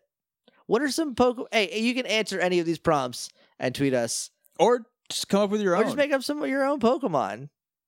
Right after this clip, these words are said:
Speaker 1: That's fun. I think
Speaker 2: Yep.
Speaker 1: Fakemon is good.
Speaker 2: It's a good creative outlet.
Speaker 1: Yeah. You wanna do iTunes?
Speaker 2: Oh, I gotta do iTunes, huh?
Speaker 1: Yeah.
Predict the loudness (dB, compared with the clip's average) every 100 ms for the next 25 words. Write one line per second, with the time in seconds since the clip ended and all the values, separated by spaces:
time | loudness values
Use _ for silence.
0 | _ _ _ _ _ 0 0 2 0 2
1 | -2 -4 -2 -2 0 0 2 2 2 0
2 | 0 2 2 0 -8 _ _ _ -2 0
3 | 0 2 2 2 2 0 2 0 0 -2
4 | 0 0 -2 -8 _ _ _ -12 -8 -6
5 | -6 -4 0 2 2 0 0 0 0 -4
6 | -2 -4 -2